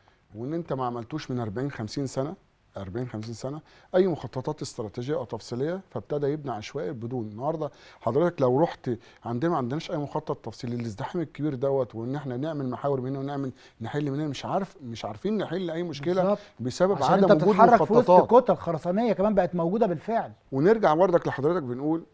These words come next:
Speaker 1: مثلًا منطقه عندنا، المناطق ال-، ال-، الشعبيه قوي ديت، ما ينفعش ابدًا يبقى تمنمية جنيه مثلًا زي مصر حلوان الزراعي.
Speaker 2: آه،
Speaker 1: مصر حلوان الزراعي، اه، في شقه بخمسة مليون جنيه بس في المعادي، دي تابعه لشارع مصر حلوان زي شارع بورسعيد كده.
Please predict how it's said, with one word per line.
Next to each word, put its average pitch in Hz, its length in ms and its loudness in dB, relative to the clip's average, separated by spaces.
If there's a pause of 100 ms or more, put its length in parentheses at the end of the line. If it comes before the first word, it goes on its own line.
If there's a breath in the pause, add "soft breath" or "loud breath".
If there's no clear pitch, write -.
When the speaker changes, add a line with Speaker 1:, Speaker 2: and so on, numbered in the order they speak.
Speaker 1:
مثلًا 143 300 -4
منطقه 127 360 -4
عندنا، 131 520 -4 (160)
المناطق 135 320 -6
ال-، 101 280 -8
ال-، 90 200 -16 (200)
الشعبيه 127 440 0
قوي 127 160 -2
ديت، 113 240 -6 (140)
ما 123 80 -4
ينفعش 202 300 -4
ابدًا 180 240 -2
يبقى 147 500 -4 (480 soft breath)
تمنمية 139 300 2
جنيه 175 280 2
مثلًا 185 280 -2
زي 123 100 -2
مصر 156 280 -2
حلوان 156 240 -2
الزراعي. 143 400 -2 (240)
Speaker 2:
آه، 131 100 -16
Speaker 1:
مصر 156 260 0
حلوان 160 160 4
الزراعي، 170 320 4
اه، 156 40 6
في 170 80 -2
شقه 165 180 0
بخمسة 175 280 0
مليون 175 200 2
جنيه 196 180 0
بس 165 180 -4
في 123 80 -6
المعادي، 135 360 -2 (280 soft breath)
دي 135 100 0
تابعه 147 260 6
لشارع 135 260 0
مصر 127 260 -6
حلوان 110 280 -6
زي 135 160 -2
شارع 143 220 0
بورسعيد 120 360 -4
كده. 87 160 -14